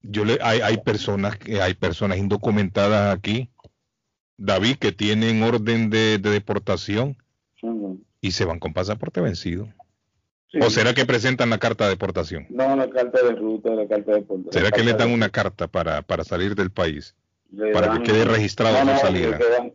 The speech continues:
Speaker 3: bueno, lo que, lo que le mandan una carta, claro, es que tiene que salir voluntariamente.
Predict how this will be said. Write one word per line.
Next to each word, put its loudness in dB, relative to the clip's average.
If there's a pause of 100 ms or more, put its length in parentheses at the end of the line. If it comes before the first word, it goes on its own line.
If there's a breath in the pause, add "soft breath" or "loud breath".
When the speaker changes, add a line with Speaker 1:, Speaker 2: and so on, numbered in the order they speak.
Speaker 3:
bueno, 0
lo 0
que, 2
lo 0
que 2
le 0
mandan 0
una -2
carta, 4
claro, 4
es -8
que -18
tiene -4
que 0
salir 4
voluntariamente. 4